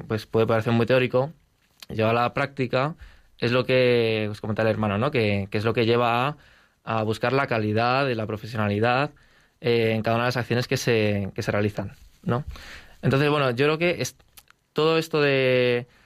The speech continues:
la búsqueda de, de, de reconocer la verdad en, en lo que nos rodea, de, de reconocer el valor de la vida, es algo que, aunque much-, muchos aspectos de la sociedad, eh, no nos ayudan a ello, todos los corazones están, están en búsqueda de ello.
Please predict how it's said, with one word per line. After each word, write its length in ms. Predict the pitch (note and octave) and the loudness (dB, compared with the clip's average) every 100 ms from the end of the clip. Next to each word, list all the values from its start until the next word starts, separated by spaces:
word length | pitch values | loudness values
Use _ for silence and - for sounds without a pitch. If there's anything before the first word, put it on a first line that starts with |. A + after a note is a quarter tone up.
| _ - | _ -8
la 160 | A#2+ A#2+ | -2 2
búsqueda 680 | C#3 D3 - A#2+ A2+ G#2 G#2+ | 2 2 0 0 2 0 0
de, 760 | A2+ A2 A2 G#2+ G#2 G2+ G2+ - _ - | 2 2 2 0 0 -2 -4 -8 _ -6
de, 460 | A#2+ A2 A2 G#2+ | 0 2 2 0
de 120 | A2 A2 | 0 0
reconocer 720 | A2+ A2+ A2 B2 B2+ C3 C3+ | 0 0 0 2 2 4 2
la 120 | C#3 | 2
verdad 500 | C#3 C3 C3+ C#3 C#3 | 2 2 0 0 -2
en, 240 | B2+ A2+ A2+ | -2 -4 -4
en 60 | A2+ | -2
lo 80 | |
que 60 | A2+ | 0
nos 120 | A2 | 0
rodea, 260 | A2 A#2 A2 | 2 2 2
de, 260 | G#2+ G#2+ A2 | 0 0 -2
de 180 | G#2+ | -2
reconocer 340 | G#2+ G#2 G#2+ A#2+ | 0 -2 0 0
el 60 | |
valor 160 | B2+ C3+ | 0 0
de 60 | C3 | 0
la 100 | B2 | 0
vida, 320 | C3+ D#3+ F#3 - - _ - | 0 -2 -4 -16 -20 _ -8
es 140 | C3 | -4
algo 160 | D3 C#3 | -2 2
que, 240 | B2 G#2+ - - - | 2 0 -4 -14 -6
aunque 840 | B2+ A2+ A#2 A#2 A2+ A2 G#2+ G#2+ G#2+ | -4 0 2 4 4 2 0 0 -2
much-, 280 | A#2+ - - | -4 -8 -6
muchos 400 | - C3+ D3+ D3+ | -2 0 0 0
aspectos 340 | D3 D3+ D3+ | 0 -2 0
de 60 | D3 | 0
la 60 | |
sociedad, 480 | C#3 C3+ C#3 B2+ G2 - | 0 -2 0 0 -4 -4
eh, 500 | A2 G#2+ G#2 G2+ G#2+ - - _ - | -2 -2 -2 -4 -8 -14 -20 _ -4
no 120 | B2+ | -2
nos 160 | C3+ C#3 | 0 2
ayudan 300 | C3+ C3+ C3 | 2 2 2
a 120 | C3+ | 0
ello, 300 | C#3 C#3 D#3+ - - _ _ _ - _ _ - | 0 -2 -4 -12 -20 _ _ _ -20 _ _ -2
todos 120 | B2+ | 0
los 120 | C#3 | 0
corazones 420 | C#3+ C3 C3 C#3 | 0 -2 0 -2
están, 320 | B2+ A#2+ B2 A2+ | -2 -2 -2 -2
están 200 | A2+ A#2+ | -2 0
en 80 | B2 | 0
búsqueda 280 | B2+ A2+ G#2 | 2 2 2
de 80 | |
ello. 140 | C3 | 2